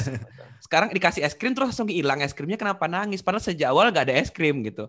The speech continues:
Speaker 1: Ya.
Speaker 2: Nah, kita sering kayak gitu kan, sejak awal juga kita nggak punya apa-apa. Ketika Allah ngambil punya kita ya harusnya ya nggak usah ngerasa apa,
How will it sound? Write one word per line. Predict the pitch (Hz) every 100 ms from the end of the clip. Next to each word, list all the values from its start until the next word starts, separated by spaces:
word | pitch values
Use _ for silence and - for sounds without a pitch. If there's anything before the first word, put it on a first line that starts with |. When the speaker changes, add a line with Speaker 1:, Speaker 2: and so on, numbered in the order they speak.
| -
Speaker 1:
Ya. | 107 92
Speaker 2:
Nah, | 117
kita | 135 160
sering | 220 196
kayak | 185 165
gitu | 202
kan, | 185 202
sejak | 160 139
awal | 123 170
juga | 190 165
kita | 151 202
nggak | 165 123
punya | 120 117 117 - _ _
apa-apa. | 107 107 160 - 143 135 139
Ketika | 143 131 127
Allah | 117 127 131 - -
ngambil | 131 120 123 123 123
punya | 127 123
kita | 117 110 196
ya | 143 - - _ _ _ _ _ _
harusnya | - 110 117 151 175 202 175
ya | 107 101 80 _ _ _ _ _ _
nggak | - 110
usah | 117
ngerasa | 127 120 127 123
apa, | 123